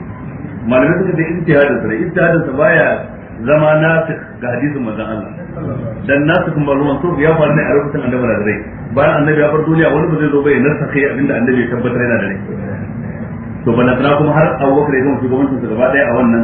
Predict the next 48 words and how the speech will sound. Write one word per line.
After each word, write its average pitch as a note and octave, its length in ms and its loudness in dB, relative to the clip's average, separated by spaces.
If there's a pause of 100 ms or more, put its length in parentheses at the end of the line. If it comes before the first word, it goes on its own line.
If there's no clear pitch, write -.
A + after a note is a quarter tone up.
(100)
magana A2 300 -2
a G#2+ 120 -2
ciki. A2+ 260 -8
Kuma B2+ 180 0
har D3 160 2
shi D#3+ 140 0
kansa D#3 240 2
a A2+ 120 -2
shekara C3 340 2
biyun B2+ 180 0
farko C3 280 -2
na C3+ 140 4 (200)
shugabancin B2+ 440 -2
sa. G2+ 120 -8
Zaka C3 180 0
Ibn D#3 140 0
Taymiyyah C#3+ 400 2 (300)
yace D3 280 0
ijtihadi C#3 520 2
Umar B2 200 0
dan A#2 160 -2
Khattab A2 340 -2
yana A2 300 2
da G#2+ 100 0
lada A#2 260 4
guda G2+ 200 2
daya F#2+ 220 0 (240)
inda B2 200 2
yayi A2 200 4
kuskure. G#2+ 340 -2 (520)
Inda C#3 240 2
yayi C3+ 200 4
daidai D3 220 2
yana C#3+ 120 0
da A2 100 0
lada A2+ 180 2
guda F#2+ 240 -2
biyu. F2 200 -6 (640)
Ma'ana A#2+ 280 0
kaga D3+ 240 4
ba D3 100 2
za C#3 140 4
a C3+ 140 2
aibata D#3 340 2
shi C#3 140 -2
ba C#3+ 80 -4
cewa C3+ 220 -2 (640)
ya C#3 200 2